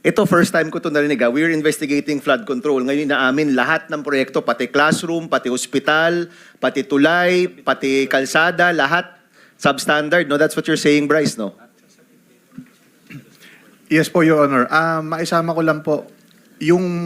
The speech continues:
Speaker 2: sa, yung mga street lights po namin, overpriced po lahat yun.
Speaker 1: Oh,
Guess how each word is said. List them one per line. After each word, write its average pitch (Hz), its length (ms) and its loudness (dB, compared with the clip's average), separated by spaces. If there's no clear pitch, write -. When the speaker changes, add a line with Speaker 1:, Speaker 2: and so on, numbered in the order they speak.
Speaker 2:
sa, 175 640 2
yung 175 200 0
mga 175 120 2
street 156 400 -2
lights 147 160 2
po - 160 -4
namin, 123 360 0
overpriced 123 680 0
po 120 80 -2
lahat 110 400 -4
yun. - 160 -14
Speaker 1:
Oh, 90 160 -10